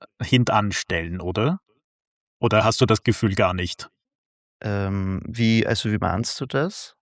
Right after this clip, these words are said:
Speaker 2: Das
Speaker 1: Naja,
Speaker 2: eigene
Speaker 1: so,
Speaker 2: Ego?
Speaker 1: wenn man quasi die, die Stücke, die du
Speaker 2: Mhm.
Speaker 1: schreibst, wenn man nicht mehr so im Rampenlicht stehen kann, vielleicht.
Speaker 2: Mm, also in-, immer wieder schreibt mir irgendwer, "Hey, ich hab dein Stück dort gehört und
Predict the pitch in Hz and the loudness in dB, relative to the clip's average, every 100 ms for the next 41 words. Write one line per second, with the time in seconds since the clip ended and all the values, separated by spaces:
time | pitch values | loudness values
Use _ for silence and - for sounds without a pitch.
0 | _ - - - 131 151 165 160 - 135 | _ -14 -10 0 4 8 8 8 6 6
1 | 139 127 127 131 127 117 117 117 - 117 | 6 6 6 6 4 2 2 2 4 2
2 | 117 113 107 113 - - 110 - 110 110 | 4 4 4 0 0 0 2 2 2 4
3 | 120 - 98 104 120 - 117 120 131 - | 2 2 0 0 0 2 4 6 4 4
4 | 123 127 120 95 110 - 98 95 92 87 | 4 4 4 4 2 -2 -4 -2 -2 -4
5 | - - - - 101 90 87 - 90 87 | -6 -12 -8 -2 0 0 -4 -4 -4 -6
6 | - _ _ _ _ _ _ - 92 82 | -12 _ _ _ _ _ _ -6 -4 -4
7 | - - - _ _ 143 143 139 139 139 | -6 -10 -16 _ _ 0 2 2 0 -2
8 | 143 _ _ 131 139 - _ - 151 156 | -8 _ _ 0 2 0 _ 4 4 4
9 | 147 160 165 127 151 160 143 - 120 - | 4 6 6 4 4 6 4 4 4 4
10 | 151 135 135 135 131 127 131 135 139 147 | 2 6 6 6 4 4 4 4 0 0
11 | 147 - 123 - 127 123 - 127 - 123 | 0 0 -2 -2 -2 -2 0 -4 0 0
12 | 120 - 120 117 117 - 123 | 0 -2 -2 -2 -2 0 0